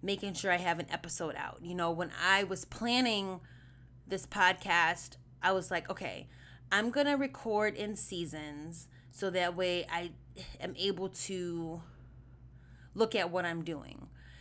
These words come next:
And it's funny because in those notes that I have, my seasons were gonna be eleven. I just think eleven is a sexy number. I was gonna stop at episode eleven for the first season and then, like, go in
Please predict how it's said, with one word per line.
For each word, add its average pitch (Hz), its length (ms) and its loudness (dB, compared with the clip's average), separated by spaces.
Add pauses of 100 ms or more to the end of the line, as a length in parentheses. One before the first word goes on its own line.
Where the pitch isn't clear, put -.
(140)
And 208 120 2
it's 202 160 -2
funny 254 280 2
because 185 560 0
in 214 200 -2
those 190 260 0
notes 196 280 0
that 190 80 0
I 170 60 2
have, 160 480 2 (300)
my 190 160 2
seasons 190 440 -4
were 185 80 0
gonna 180 180 -4
be 170 220 -6
eleven. 175 640 2
I 285 80 6
just 339 180 0
think 403 120 -2
eleven 202 420 0
is 151 100 -6
a 156 40 -6
sexy - 400 -4
number. 180 480 -2 (320)
I 180 60 2
was 196 120 2
gonna 202 180 -2
stop 180 480 2
at 170 240 4
episode 170 380 -4
eleven 165 360 0
for 175 220 -2
the 165 80 -8
first 175 340 -4
season 175 460 -4 (320)
and 185 100 -2
then, 185 140 -2
like, 160 240 -2
go 175 260 4
in 165 260 -6